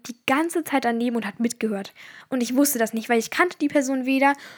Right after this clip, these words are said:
noch hat, ähm, die Person die Kamera angehabt. Also wusste ich gar nicht, was da hinter der Kamera abging. Aber da war einfach die Freundin und saß daneben, über die ich geredet hab. Also ich hab nicht gelästert, ich hab einfach nur gesagt, was ich blöd finde. Sowas kann sehr schief gehen oder,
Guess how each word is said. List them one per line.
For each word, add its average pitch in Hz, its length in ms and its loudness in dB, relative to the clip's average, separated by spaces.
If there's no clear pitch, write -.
noch 277 600 0
hat, 269 560 2
ähm, 247 300 0
die 254 100 2
Person 262 240 0
die 254 60 -2
Kamera 277 340 2
angehabt. 233 380 0
Also 262 200 2
wusste 330 200 0
ich 285 100 -4
gar 349 180 4
nicht, 403 140 -4
was - 120 2
da 302 80 2
hinter 311 200 2
der 262 80 2
Kamera 262 320 0
abging. - 380 0
Aber 220 120 0
da 233 120 2
war 349 160 2
einfach 269 240 -6
die 247 100 -8
Freundin 277 360 2
und 247 60 -2
saß 240 200 0
daneben, 233 400 0
über 277 200 6
die 262 80 4
ich 262 100 2
geredet 254 380 2
hab. 214 100 -4
Also 233 140 0
ich - 80 -2
hab 285 80 0
nicht 240 140 -8
gelästert, 254 340 2
ich 240 100 -6
hab 240 100 -6
einfach 220 140 -6
nur 226 160 -2
gesagt, 220 320 -2
was 214 140 -6
ich - 100 -20
blöd 247 180 0
finde. 277 300 -2
Sowas 302 300 2
kann 254 240 0
sehr 247 400 4
schief 240 280 -2
gehen 226 220 -2
oder, 208 260 -4